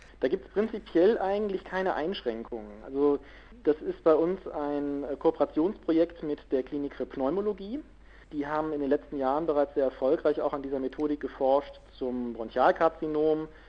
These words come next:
zur C O P D. Es gibt auch Hinweise, dass man neurodegenerative Erkrankungen damit erkennen kann. Die Kollegen aus der Pädiatrie hängen mit drin, die haben auch nach infektiösen, äh, Erkrankungen geguckt.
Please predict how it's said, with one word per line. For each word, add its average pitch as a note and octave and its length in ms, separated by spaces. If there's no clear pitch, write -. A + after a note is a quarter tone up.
zur B2 160
C D3 120
O C#3 40
P C3+ 140
D. D#3+ 380
Es - 60
gibt D3+ 160
auch C3 80
Hinweise, C3+ 320
dass B2 100
man B2 140
neurodegenerative F3 840
Erkrankungen F3 540
damit D#3+ 220
erkennen E3+ 420
kann. E3+ 400
Die - 40
Kollegen C#3 280
aus C3 100
der E3 60
Pädiatrie F3+ 580
hängen E3 240
mit D#3+ 260
drin, D#3+ 220
die D3 260
haben B2+ 180
auch D3 260
nach C3 180
infektiösen, F3+ 920
äh, - 20
Erkrankungen E3+ 560
geguckt. E3 440